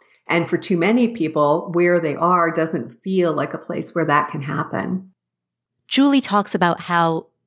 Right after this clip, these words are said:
Speaker 2: feeling as though you are making a contribution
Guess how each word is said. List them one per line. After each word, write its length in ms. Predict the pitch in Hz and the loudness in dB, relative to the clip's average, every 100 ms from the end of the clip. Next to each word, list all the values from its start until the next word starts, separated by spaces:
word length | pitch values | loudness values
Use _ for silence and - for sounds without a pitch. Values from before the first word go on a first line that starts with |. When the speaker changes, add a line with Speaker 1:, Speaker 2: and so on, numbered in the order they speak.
| _ _ | _ _
Speaker 2:
feeling 640 | - - 254 269 285 269 | -20 -6 -2 0 2 2
as 180 | 214 180 | 0 0
though 160 | 196 196 | 2 0
you 240 | 185 190 | 0 0
are 140 | 185 | 0
making 500 | 175 180 185 202 196 190 | 2 0 2 0 0 -2
a 80 | 165 | -4
contribution 1200 | - - 196 214 208 165 165 180 - - 117 110 | -4 0 2 2 0 0 2 2 2 2 0 -2